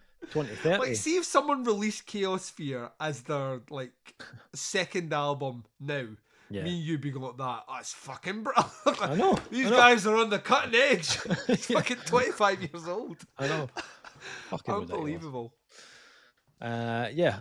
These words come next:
Speaker 1: Um, I had
Speaker 2: I'm
Speaker 1: one
Speaker 2: out
Speaker 1: more.
Speaker 2: now. That's me
Speaker 1: Okay,
Speaker 2: out.
Speaker 1: one more. Um, a new album from Alabama.
Speaker 2: Ooh, sweet
Speaker 1: Uh,
Speaker 2: home.
Speaker 1: straight edge band, No Cure.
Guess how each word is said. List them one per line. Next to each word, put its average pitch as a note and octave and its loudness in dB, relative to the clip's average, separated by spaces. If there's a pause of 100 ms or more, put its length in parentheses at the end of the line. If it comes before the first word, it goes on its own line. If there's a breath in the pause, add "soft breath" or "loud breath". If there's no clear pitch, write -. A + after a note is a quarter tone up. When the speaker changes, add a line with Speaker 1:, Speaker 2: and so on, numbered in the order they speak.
Speaker 1:
Um, D3 -2 (480 loud breath)
I - -8
had F3 -2
Speaker 2:
I'm F3+ 4
Speaker 1:
one E3 2
Speaker 2:
out - -2
Speaker 1:
more. - -6
Speaker 2:
now. B2+ -8
That's C#3 -10
me D3 -4
Speaker 1:
Okay, C3+ 2
Speaker 2:
out. - -10 (120)
Speaker 1:
one D#3 0
more. C3 0
Um, A#2+ -4
a B2+ -14
new D#3+ -2
album D3 0
from B2 -2 (180)
Alabama. C#3+ -2 (480 soft breath)
Speaker 2:
Ooh, F#3 -4
sweet A#2 -8
Speaker 1:
Uh, A#2 -4
Speaker 2:
home. A#2 -12
Speaker 1:
straight - -2
edge C#3 -4
band, B2 0 (480)
No C3 0
Cure. C3+ -2